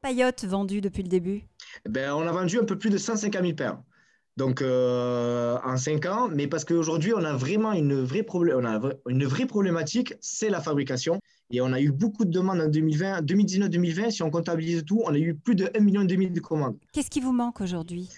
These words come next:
Speaker 2: Eh ben, aujourd'hui, c'est l'atelier. On est en train de, d'essayer de trouver un juste milieu entre l'innovation, l'automatisation et le savoir-faire. Donc, c'est, euh, on travaille dessus avec, euh, ben, des ingénieurs, avec des chefs de, d'atelier,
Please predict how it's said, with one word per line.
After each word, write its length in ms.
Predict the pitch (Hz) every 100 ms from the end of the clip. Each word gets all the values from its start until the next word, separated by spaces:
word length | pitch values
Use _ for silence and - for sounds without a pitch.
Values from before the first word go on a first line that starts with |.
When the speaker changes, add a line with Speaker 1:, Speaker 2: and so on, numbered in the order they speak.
| -
Speaker 2:
Eh 40 | -
ben, 80 | 156
aujourd'hui, 300 | 180 190 254
c'est 280 | 160 143
l'atelier. 460 | 139 202 170 131 151 -
On 120 | 127
est 120 | 127
en 120 | 147
train 180 | 147 175
de, 500 | 165 147 143 135 135
d'essayer 300 | 135 135 190
de 60 | 170
trouver 320 | - 175 196
un 80 | 165
juste 320 | 147 208 214
milieu 320 | 170 160 202
entre 260 | 180 147 131
l'innovation, 840 | 127 185 196 180 170 - 175 202 202 - -
l'automatisation 920 | 185 196 185 175 165 165 151 202 208
et 60 | 185
le 100 | 170
savoir-faire. 500 | 165 147 135 160 170 - _ _ _ _ _
Donc, 180 | 147 143
c'est, 420 | - 143 147 147
euh, 160 | 139 135
on 220 | 139 151
travaille 300 | 147 175 180
dessus 320 | 175 - 190
avec, 320 | 147 135 131
euh, 260 | 135 131 127
ben, 140 | 120
des 200 | 120 135
ingénieurs, 600 | 160 143 151 139 139 151
avec 180 | 147 131
des 80 | 139
chefs 220 | 135 160
de, 340 | 160 151 143 131
d'atelier, 640 | 147 147 143 143 151